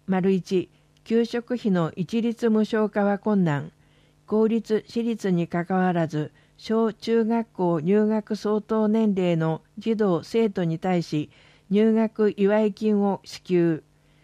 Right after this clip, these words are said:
一定所得以下の家庭に就学援助制度による給食費無償化を実施。令和四年七月から食材料費高騰の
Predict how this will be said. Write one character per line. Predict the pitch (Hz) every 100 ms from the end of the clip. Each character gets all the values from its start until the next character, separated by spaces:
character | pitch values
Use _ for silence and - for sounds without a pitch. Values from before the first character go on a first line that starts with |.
| _ _ _ _
一 | 185 180
定 | - 233 220
所 | 226
得 | 226 220 233
以 | 226
下 | 220
の | 185 170
家 | 170 170
庭 | 185 180
に | 175 175
就 | - 214 226
学 | 226 220 214
援 | 214 208
助 | 214
制 | - 233
度 | 202 190
に | 170
よ | 165 160
る | 160 - _ _
給 | - 220 226
食 | 233 226 240
費 | 196 175
無 | 165
償 | 170 208 196
化 | 202 185
を | 180
実 | 175
施。 | 170 - 170 - _ _ _ _ _ _ _
令 | 214 220 220
和 | 226
四 | 214 208
年 | 214 208
七 | - - 214
月 | 220 -
か | 196
ら | 165 156 - _ _
食 | - 185 -
材 | 214 233 226
料 | 220 233 214
費 | - 170 -
高 | - 208 208
騰 | 220 208 208
の | 208